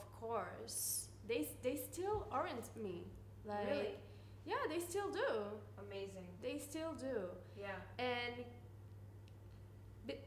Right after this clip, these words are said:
Speaker 1: um, our, we need to network more, 'cause
Speaker 2: Mm-hmm.
Speaker 1: we cannot rely so much on,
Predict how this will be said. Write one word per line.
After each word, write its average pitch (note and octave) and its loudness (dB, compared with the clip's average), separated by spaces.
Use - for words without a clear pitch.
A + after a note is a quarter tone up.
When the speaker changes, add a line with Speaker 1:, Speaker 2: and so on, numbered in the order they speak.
Speaker 1:
um, B3+ 2
our, C4 6
we C#4 4
need F4 6
to D4 2
network B3 2
more, F3+ -2
'cause C4+ 4
Speaker 2:
Mm-hmm. C4 0
Speaker 1:
we D4 2
cannot D4 4
rely B3 2
so A3+ 0
much A#3 2
on, A#3+ -2